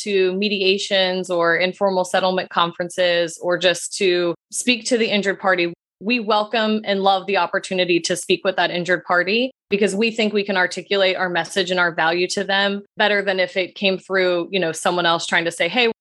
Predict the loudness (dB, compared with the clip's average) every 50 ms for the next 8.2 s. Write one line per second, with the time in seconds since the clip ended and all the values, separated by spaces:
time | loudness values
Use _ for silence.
0 | _ -6 -4 -2 0 0 0 0 -2 -2 -6 -2 -2 0 0 0 0 0 0 0
1 | 0 2 2 2 2 0 0 0 0 2 2 0 0 -2 0 0 0 -2 -2 0
2 | 0 2 2 0 -2 -4 -2 0 0 2 2 0 0 -2 0 0 0 -2 -2 -2
3 | -4 0 0 0 0 0 0 0 0 -2 -2 -2 0 0 0 0 0 0 -2 -2
4 | -2 -4 _ _ _ _ 0 2 2 2 2 0 0 0 0 0 0 0 0 0
5 | 0 0 -2 -6 _ _ _ _ _ _ -20 -6 -2 0 2 2 0 0 -2 -2
6 | -2 -2 -2 -2 0 0 0 0 0 0 0 0 0 2 0 0 -2 -6 -8 -4
7 | -2 0 2 2 2 0 -2 -4 -4 -4 -4 -4 -2 -4 -4 -2 0 2 2 2
8 | 0 0 -4 -6